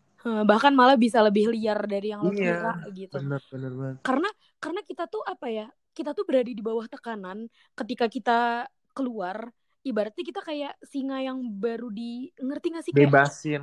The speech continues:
Speaker 2: ke alam
Speaker 1: apalagi ma-,
Speaker 2: liar.
Speaker 1: iya, apalagi masa-masa
Speaker 2: Hmm.
Speaker 1: S M P gitu, gue masih bisa maklum kalau, eh, mereka berada di pesantren pada jenjang S M A gitu. Mereka, ya
Speaker 2: Hmm.
Speaker 1: emang udah saat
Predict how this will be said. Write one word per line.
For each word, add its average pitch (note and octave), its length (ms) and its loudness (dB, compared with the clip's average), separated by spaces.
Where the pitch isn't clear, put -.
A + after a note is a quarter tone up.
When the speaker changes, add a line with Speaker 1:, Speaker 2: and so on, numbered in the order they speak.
Speaker 2:
ke C#3+ 80 -6
alam C3+ 160 4
Speaker 1:
apalagi C3+ 320 2
ma-, B2+ 160 -8
Speaker 2:
liar. B2+ 100 -12
Speaker 1:
iya, F4 160 0
apalagi D#4 320 -4
masa-masa E4 480 -8
Speaker 2:
Hmm. - 80 -12
Speaker 1:
S B3+ 80 -16
M B3+ 160 -8
P C#4 80 -4
gitu, A3+ 240 -10
gue C#4+ 120 -4
masih D4+ 280 -10
bisa A3+ 240 -8
maklum C4 320 -2
kalau, A3+ 240 -2
eh, G#3+ 320 -2
mereka A3 720 -6
berada G3+ 400 -2
di A#3 80 -6
pesantren G#3+ 800 -6
pada G3+ 240 -2
jenjang F#3+ 400 -6
S G3 160 -12
M G3 160 -6
A G3 160 -8
gitu. F3+ 240 -8
Mereka, G3 400 4
ya C4 160 8
Speaker 2:
Hmm. C#4+ 80 -2
Speaker 1:
emang C4+ 240 2
udah B3 240 2
saat C4 240 -4